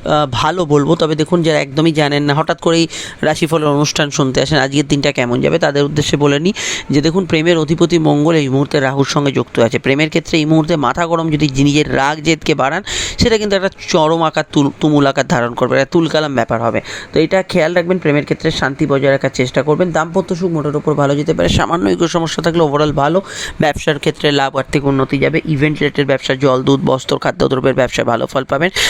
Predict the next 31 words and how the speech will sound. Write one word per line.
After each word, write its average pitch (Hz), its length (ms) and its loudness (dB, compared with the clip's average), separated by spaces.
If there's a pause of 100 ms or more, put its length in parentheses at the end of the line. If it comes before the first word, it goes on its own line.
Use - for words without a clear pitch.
(140)
কর্মক্ষেত্রে 190 520 2
নতুন 160 280 2
কিছু 160 180 -2
সম্ভাবনা 151 500 0
আছে, 160 140 -2
তবে 139 200 -2
মঙ্গল 147 340 2
রাহু 160 200 0
যেহেতু 147 280 2
যোগ 135 180 2
চলছে, 147 280 0
কর্ম 139 300 0
পরিবেশ 147 400 2
নিয়ে 151 120 4
কিছু - 220 -2
ব্যক্তিদের 143 200 0 (160)
অভিযোগ 143 300 4
আছে 156 300 0 (340)
এবং 170 220 2
জব 151 300 0
ট্রান্সফার, 160 380 -2
সাডেন, 165 460 -2
আহ, - 240 -2
ছোটোখাটো 151 460 0
ট্যুর, 175 300 0
কর্মসূত্রে 143 580 0
এগুলো 135 220 2
হওয়ার 135 140 0
সম্ভাবনা 120 460 0
হরস্কোপে 127 380 -2
রয়েছে। 117 300 -2